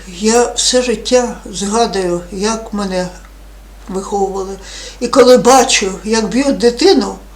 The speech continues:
мені дуже, дуже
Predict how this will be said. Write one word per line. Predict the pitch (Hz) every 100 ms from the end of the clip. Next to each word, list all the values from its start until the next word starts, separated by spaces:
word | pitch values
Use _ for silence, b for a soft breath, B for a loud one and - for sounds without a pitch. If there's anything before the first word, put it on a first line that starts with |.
| b b b b - - - - - - - -
мені | 214 202 208 220 220 214 -
дуже, | 208 175 214 233 202 175 170 - - - 180
дуже | 196 214 185 185